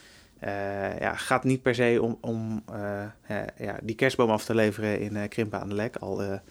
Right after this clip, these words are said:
Speaker 2: is ook
Speaker 1: maar
Speaker 2: belangrijk.
Speaker 1: het gaat ook om dat je plezier hebt in je werk. En dat vind ik belangrijk, dat je laat zien dat je plezier hebt. Hey, eh, we hebben het nu heel veel over, eh,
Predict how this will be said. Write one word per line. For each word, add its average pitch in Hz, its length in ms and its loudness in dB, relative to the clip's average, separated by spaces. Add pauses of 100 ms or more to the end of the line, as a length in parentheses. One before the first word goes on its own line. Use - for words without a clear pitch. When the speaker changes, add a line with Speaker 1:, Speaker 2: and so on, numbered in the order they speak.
(220)
Speaker 2:
is - 140 -8
ook 180 160 4
Speaker 1:
maar 180 120 6
Speaker 2:
belangrijk. 180 440 8 (460)
Speaker 1:
het 139 160 2
gaat 131 200 4
ook 156 200 6
om 127 120 6
dat 120 180 2
je 113 220 4 (100)
plezier 151 360 6
hebt 107 180 0
in 98 100 -2
je 101 120 -2
werk. 90 220 -6 (220)
En 127 100 0
dat 156 140 4
vind 170 140 2
ik 147 80 -2
belangrijk, 104 420 0
dat 110 140 -4
je - 80 -4
laat 101 200 -2
zien 123 180 0
dat 110 160 -4
je 104 180 -4 (380)
plezier 113 300 2
hebt. 110 220 -2 (300)
Hey, 165 140 6 (280)
eh, 127 100 0
we 127 60 4
hebben 123 340 4
het 127 100 2
nu 131 100 4
heel 151 240 6
veel 131 260 4
over, 110 440 2
eh, 107 240 0